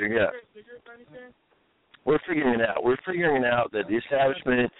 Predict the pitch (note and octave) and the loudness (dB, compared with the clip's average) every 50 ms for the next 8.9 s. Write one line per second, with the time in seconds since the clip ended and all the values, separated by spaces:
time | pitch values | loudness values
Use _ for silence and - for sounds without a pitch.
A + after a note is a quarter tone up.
0 | - - - - - - A2+ A2 G#2 - C3 C#3 C3+ B2+ A#2+ A#2 A#2 A#2 - - | -20 -20 -20 -20 -12 -6 -4 -4 0 2 4 4 4 4 4 2 0 0 0 0
1 | G#2+ G#2+ G2+ - - A2 A2 A2+ A2 G2+ G2 G2 G2+ G#2 G#2 G#2 G#2 G2 F#2+ F#2+ | 0 0 0 -2 -6 -6 -4 -4 -2 -2 -4 -4 -4 -2 -2 -4 -4 -6 -6 -4
2 | G2 G#2 A2+ A2+ A2 G#2+ G#2 G2 F2+ G2+ G#2 G2+ F#2+ F2 C#2+ D2+ F2 F2 F2+ F#2+ | -2 -2 0 0 0 0 0 -2 -2 -2 -2 -2 -4 -2 -2 -2 0 -2 -2 -4
3 | _ _ _ - - _ _ - - _ _ _ _ _ _ _ _ - - G2 | _ _ _ -20 -20 _ _ -20 -20 _ _ _ _ _ _ _ _ -2 2 4
4 | G2 G2 G2 G2 G2+ F#2+ - - G#2+ G#2 - - - G2+ G2+ - - - - G2 | 6 6 6 4 4 0 -2 -4 -6 -6 -6 -8 -6 -6 -6 -6 -6 -6 -2 0
5 | F#2+ F#2 F2+ F2+ - - _ _ _ _ _ _ _ _ _ _ _ _ _ _ | 2 2 0 -2 -6 -10 _ _ _ _ _ _ _ _ _ _ _ _ _ _
6 | _ _ _ _ _ _ _ _ _ _ _ _ _ _ _ - F#2+ G2 G2 F#2 | _ _ _ _ _ _ _ _ _ _ _ _ _ _ _ -2 0 2 2 0
7 | - - - - A2 G#2+ - - C3 C3 A#2 G#2+ A2 G#2+ G#2 G#2 F2 F2 F#2 F#2+ | -2 -6 -8 -4 -4 -2 -2 0 0 2 2 4 4 2 2 0 0 -2 -2 -2
8 | G2+ G2+ G2 G2 F#2+ - F#2+ F#2 F2+ F#2 F2+ F2 F2 F2 F2 F2 F2+ | -2 -2 -2 -2 -2 -4 -4 -4 -2 -2 -2 -2 -2 -2 -2 -2 -2